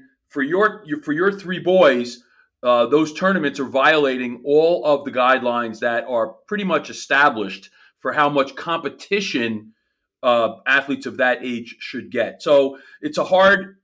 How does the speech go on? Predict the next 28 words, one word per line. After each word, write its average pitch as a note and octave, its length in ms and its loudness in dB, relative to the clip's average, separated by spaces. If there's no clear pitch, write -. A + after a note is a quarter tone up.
thing F3+ 260 -4
to D3+ 100 -6
do, F#3+ 300 -2
but C#3 240 0
at C3+ 160 -2
some F#3+ 260 -4
point F3 220 -2
you're D#3 100 0
gonna E3+ 200 -2
have D#3 240 0
to C3+ 340 -2
say, D#3+ 240 -2
"My C#3 200 0
kids C3 260 -8
are C3 80 -4
not C3+ 180 0
gonna A2+ 160 -6
do A2+ 220 -6
that." F2 340 -8
Uh, A#2+ 300 0
again, C3 360 0
going E3 260 0
into E3 180 -6
the D3 80 -2
club D3+ 320 2
I'm D3 220 2
involved C3+ 460 2
with A2 180 0